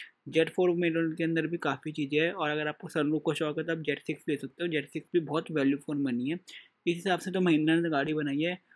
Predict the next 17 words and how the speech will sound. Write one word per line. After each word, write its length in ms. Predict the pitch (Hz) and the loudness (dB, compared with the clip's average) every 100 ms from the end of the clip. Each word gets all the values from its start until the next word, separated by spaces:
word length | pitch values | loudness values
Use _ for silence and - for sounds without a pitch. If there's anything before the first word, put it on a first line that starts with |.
| _ - | _ -4
महिंद्रा 300 | 151 156 165 | 0 2 0
की 80 | 175 | -2
टेक्नोलॉजी 460 | 165 160 151 156 | -4 -4 -2 -2
अब 120 | 170 | -4
बहुत 240 | 143 131 151 | -4 -4 -2
अच्छी 240 | 147 - | -4 -2
हो 60 | 165 | -2
चुकी 260 | 143 147 160 | -4 -8 -8
है, 60 | |
महिंद्रा 320 | 156 135 147 151 | -8 -6 -4 -6
बहुत 220 | 143 139 | -6 -6
अच्छी 240 | 139 - | -8 -6
गाड़ी 200 | 151 139 | -4 -2
निकाल 340 | 139 135 131 131 | -2 -4 -4 -4
रहा 140 | 143 | -4
है, 80 | 165 - _ _ _ | -6 -8 _ _ _
तो 40 | _ | _